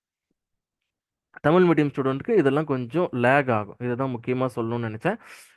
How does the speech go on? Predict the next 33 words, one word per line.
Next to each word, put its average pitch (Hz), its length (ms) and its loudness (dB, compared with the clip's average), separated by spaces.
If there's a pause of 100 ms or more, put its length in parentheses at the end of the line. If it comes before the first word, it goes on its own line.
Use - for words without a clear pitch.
இதுல 160 180 6
இருந்து 156 260 4
ஒரு 127 240 4
ரிசோர்சஸ். 120 540 -6
இப்போ 120 180 -6
உங்களுக்கு 117 340 0
ரெண்டுமே 160 340 2
உங்களுக்கு 139 640 0
வ-, 123 260 -6
வரும்னு 143 400 2
சொன்னீங்கன்னா, 127 460 -4
நீங்க 131 200 -8
இங்கிலீஷ் 151 320 0
எடுத்தா 170 320 -4
உங்களுக்கு 127 460 -10
கொஞ்சம் 185 340 2
ஈஸியா 165 340 4
இருக்கும். 117 240 0 (500)
தமிழ் 175 220 6
மீடியம் 175 200 4
ஸ்டூடெண்ட்னா 156 300 0
நீங்க 175 200 0
அதை 143 100 2
ப-, 135 340 0
இங்கிலீஷ்ல 147 320 -6
பார்த்து 143 300 -2
புரிஞ்சுட்டு 143 360 -4
அதை 175 120 4
நீங்க 135 220 -2
டிரான்ஸ்லேட் 127 360 -2
பண்ற 120 280 -4
மாதிரி 117 260 0
இருக்கும். 190 240 -6